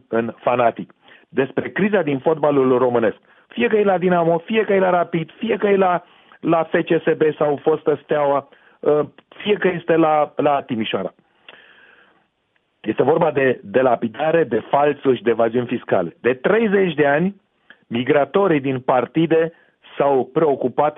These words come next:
să parvină financiar. La Dinamo București au, au avut un plan diabolic, uh, de, uh, de a stoarce bani fără, uh, uh, fără nici, uh, fără scrupule. Mint,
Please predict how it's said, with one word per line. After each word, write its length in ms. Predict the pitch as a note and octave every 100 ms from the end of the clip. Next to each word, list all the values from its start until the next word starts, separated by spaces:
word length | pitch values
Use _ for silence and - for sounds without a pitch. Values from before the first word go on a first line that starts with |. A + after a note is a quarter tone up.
| -
să 60 | C#3+
parvină 760 | B2 C#3 A#2+ A#2 C#3 C3+ A#2 -
financiar. 600 | - A#2 A#2 G#2+ A#2 F#2 - - -
La 200 | A2 C3+
Dinamo 380 | C#3+ F#3 A#3+ G#3+
București 480 | E3 F3+ G#3 G#3 F#3
au, 160 | E3+
au 220 | D#3+ D3+
avut 220 | D#3 G#3 G3+
un 180 | E3+
plan 360 | D#3 G3 G3 F#3+
diabolic, 640 | E3+ D#3 D3 F3+ F#3+ G3 - - - -
uh, 340 | C3+ C#3+ C#3+ A#2+
de, 400 | A#2+ C#3+ C#3 C3+ B2 _ - -
uh, 140 | B2 A#2+
de 320 | A2 C#3+ C#3
a 260 | B2+ B2+ A#2+ -
stoarce 600 | - F3+ F#3 - E3+ E3 - G#2
bani 360 | D3+ D#3+ F3 F3 _ _
fără, 640 | - D3+ D#3 D3+ D3 B2+ _ _ - -
uh, 420 | A#2+ B2+ B2 A#2+ -
uh, 160 | A2+ A2+
fără 200 | D3 C#3+
nici, 220 | C3+ C3 -
uh, 200 | B2+ B2+
fără 220 | C#3 C3
scrupule. 600 | - C3+ B2+ - G#2+ F#2 _ _ _ _ - -
Mint, 560 | C#3 G3 A#3+ B3+ -